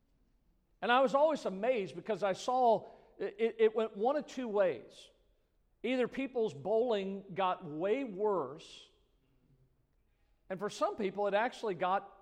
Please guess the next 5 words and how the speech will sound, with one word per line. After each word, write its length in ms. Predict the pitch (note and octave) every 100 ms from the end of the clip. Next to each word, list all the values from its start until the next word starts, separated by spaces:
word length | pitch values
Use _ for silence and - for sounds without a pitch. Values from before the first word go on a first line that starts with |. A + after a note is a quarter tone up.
| _ A#2+ A2+
better. 320 | D#3 C#4 G#2+ - - _ _ _ _ _ _ _ _ _ _ _ _ _ _ _
That 120 | F3+
always 300 | B3+ A#3+ G#3
amazed 480 | E3 D3 G#3+ A3 -
me. 120 | A2